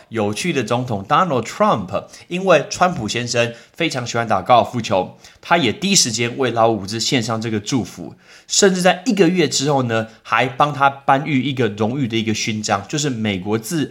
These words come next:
总统自由勋章。所以大家就觉得说，“哇，老五子终于一个励志的故事，终于回到了一个，呃，高峰。”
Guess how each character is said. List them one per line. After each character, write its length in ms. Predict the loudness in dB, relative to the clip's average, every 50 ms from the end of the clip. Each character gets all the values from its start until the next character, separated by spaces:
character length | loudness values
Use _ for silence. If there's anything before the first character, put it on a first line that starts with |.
| -6 -6
总 200 | -4 -2 -2 -2
统 240 | -2 -4 -6 -6 -10
自 240 | -14 -10 -8 -6 -4
由 200 | -4 -4 -6 -6
勋 220 | -6 -8 -10 -10 -8
章。 320 | -6 -6 -6 -6 -8 -16 _ _ _ _ _ _ _ _ _ _ _
所 280 | -14 -4 2 4 4 4
以 100 | 2 -2
大 200 | -4 -4 0 0
家 60 | 2
就 120 | 2 2
觉 100 | 0 0
得 60 | -2 -2
说 160 | 0 -2 2 4
，“哇， 240 | 4 2 2 0 -8 -14 -20 _
老 180 | 0 2 4 4
五 180 | 4 2 0
子 200 | -2 -2 -2 -2
终 300 | 0 0 0 2 2 0
于 40 | 0
一 100 | -2 0
个 140 | 0 0 0
励 180 | 0 0 -2
志 180 | -2 -2 0 0
的 60 | -2
故 200 | 0 0 -2 -2
事， 200 | -2 -2 -2 -4
终 240 | -2 0 0 0 0
于 60 | -2
回 220 | -2 -2 -2 -2 2
到 160 | 2 2 2
了 100 | 2 0
一 100 | -4 -4
个， 280 | 0 0 0 0 -2 -6 -20 -20 _ _ _ _ _ _ _
呃， 440 | -4 -2 0 2 2 2 0 -2 -6 -16 -20 _ _ _ _ 2
高 160 | 4 4 4
峰。” 260 | 4 2 -2 -4 -4